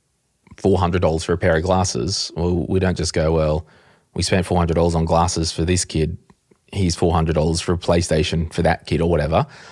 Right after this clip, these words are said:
You've basically got two separate accounts here. I mean, my fourteen might end up with seven to eight K more, but my six,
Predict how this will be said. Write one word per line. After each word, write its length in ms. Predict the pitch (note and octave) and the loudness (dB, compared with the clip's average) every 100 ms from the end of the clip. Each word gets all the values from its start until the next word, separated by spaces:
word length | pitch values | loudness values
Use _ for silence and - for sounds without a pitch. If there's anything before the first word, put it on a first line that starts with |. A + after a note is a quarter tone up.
| - - - - _ _ _ _ - | -20 -20 -20 -20 _ _ _ _ -4
You've 580 | G#2 A2+ C3+ D#3+ C#3+ | 2 4 6 4 0
basically 560 | - G#2+ A#2 A#2 G2+ G2+ | 0 2 2 -2 0 2
got 240 | A2 - | 2 0
two 300 | - - G#2+ | -2 0 2
separate 420 | G2 - F#2+ - E2+ | 2 2 0 0 -2
accounts 520 | - - F2+ G2 - | -2 -2 0 0 -2
here. 420 | - - - C#3 - - - - - - - - - - - - _ _ | -2 -2 0 -2 -4 -20 -20 -20 -20 -20 -20 -20 -20 -20 -20 -20 _ _
I 120 | - | 0
mean, 280 | F3+ F#3+ F#3+ D3 - - - - - | 4 6 4 0 -8 -16 -20 -14 0
my 160 | D#3+ | 0
fourteen 680 | E3+ - F3+ A#3+ G#3 E3+ - - _ | 0 2 2 4 4 2 -2 -10 _
might 320 | - B2+ C3 - | 0 2 2 2
end 220 | B2 A#2+ | 2 4
up 160 | G#2+ | 2
with 200 | A2+ A2+ | 2 0
seven 280 | - - B2 | 2 0 2
to 80 | G2+ | 2
eight 160 | G#2 - | 2 2
K 240 | - A2 | 0 2
more, 260 | G2+ G#2+ G#2+ | 2 4 2
but 160 | G2+ | 2
my 140 | G2 G2 | 0 0
six, 840 | - - - C3+ - - - | 0 -2 0 -2 0 0 0